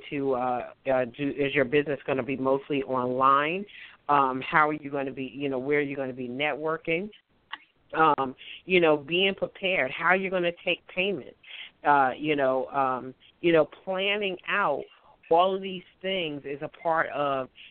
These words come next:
you know, preparing for your product to be released. Um, you know, having a clear understanding.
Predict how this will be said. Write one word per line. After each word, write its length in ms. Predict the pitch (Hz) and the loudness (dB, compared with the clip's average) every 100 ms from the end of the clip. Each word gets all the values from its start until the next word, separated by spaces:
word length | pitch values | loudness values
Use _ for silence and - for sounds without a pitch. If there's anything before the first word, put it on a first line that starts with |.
| - | -4
you 140 | 170 | 0
know, 80 | 147 | 2
preparing 640 | 135 - - 175 175 165 147 - | 0 -6 2 4 4 2 -2 -2
for 260 | 147 139 | 2 2
your 200 | 135 143 | 4 2
product 520 | - - 175 - 131 - | 0 2 2 2 -4 -6
to 60 | 139 | -8
be 180 | 143 | -4
released. 480 | 131 131 127 170 - - _ _ - - - - - | -2 -2 -2 -4 -8 -20 _ _ -20 -20 -20 -16 2
Um, 420 | 151 139 123 120 _ _ - | 4 4 2 -6 _ _ -10
you 80 | 165 | -4
know, 120 | 151 | -2
having 320 | 139 156 160 160 | 0 2 0 -2
a 60 | |
clear 320 | 151 190 170 | -6 -4 -2
understanding. 800 | 165 156 160 - 175 190 151 127 | -2 -4 -8 -10 -4 -2 -2 -6